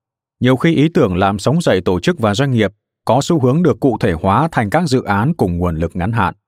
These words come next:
mà không tạo ra những thay đổi mang tính lâu dài hoặc xây dựng giá trị dài hạn. Các công ty thường có vòng đời ngắn và Amazon sẽ đứt gánh vào một ngày nào đó. Bezos chia sẻ trong một cuộc phỏng vấn năm hai nghìn không trăm mười ba.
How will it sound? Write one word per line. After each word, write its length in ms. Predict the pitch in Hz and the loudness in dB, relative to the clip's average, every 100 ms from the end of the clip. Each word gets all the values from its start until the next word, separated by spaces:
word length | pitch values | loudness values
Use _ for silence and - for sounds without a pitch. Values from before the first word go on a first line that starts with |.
| _ - | _ -2
mà 140 | 120 | 0
không 180 | 175 180 | 0 0
tạo 220 | 135 95 | 0 0
ra 200 | 135 139 | -2 0
những 180 | 135 156 | 0 0
thay 160 | 160 | 0
đổi 260 | 143 101 80 | 2 2 2
mang 260 | 101 127 123 | 0 -2 -2
tính 220 | 104 139 | -2 0
lâu 180 | 143 117 | 0 0
dài 320 | 98 87 85 _ _ 120 | 0 0 -4 _ _ -4
hoặc 180 | 98 | -4
xây 200 | - 151 | -2 0
dựng 240 | 120 107 92 | 0 -2 -2
giá 220 | 95 123 | -4 -4
trị 180 | - 98 | -2 -2
dài 180 | 90 80 | 0 -2
hạn. 220 | 92 90 _ _ _ _ _ _ - | -2 -2 _ _ _ _ _ _ -2
Các 140 | 160 | 0
công 180 | 175 165 | 2 2
ty 200 | 165 165 | 2 2
thường 220 | 139 113 | 2 0
có 120 | 175 | 0
vòng 200 | 160 104 | 0 0
đời 160 | 101 98 | 2 0
ngắn 340 | 98 98 160 | 2 2 0
và 480 | 156 101 92 90 98 | 2 2 2 0 -2
Amazon 440 | 98 95 95 98 87 _ _ _ | -2 -2 -2 -4 -6 _ _ _
sẽ 400 | - 104 95 104 | -8 -4 -2 -2
đứt 200 | 123 143 | -2 -4
gánh 380 | - 104 87 156 | -4 -6 -4 -4
vào 160 | 113 82 | -4 -4
một 200 | 80 85 | -6 -6
ngày 200 | 78 76 | -8 -8
nào 200 | 78 76 | -10 -6
đó. 380 | 80 82 151 - _ _ _ _ _ _ _ | -4 -2 -4 -8 _ _ _ _ _ _ _
Bezos 520 | 90 110 131 82 71 - _ | -4 -2 -2 -2 -6 -10 _
chia 160 | - 165 | -2 -2
sẻ 260 | - 104 87 | 0 -2 0
trong 200 | 151 127 | -2 -2
một 160 | 98 | -2
cuộc 140 | 107 - | -4 -2
phỏng 240 | 98 76 | -4 -2
vấn 220 | 92 113 | -2 0
năm 140 | 143 131 | -2 -2
hai 140 | 135 | -4
nghìn 200 | 101 78 | -2 -4
không 200 | - 101 | -4 -4
trăm 200 | 107 92 | -4 -4
mười 140 | 78 | -4
ba. 380 | 76 82 87 90 | -4 -4 -4 -6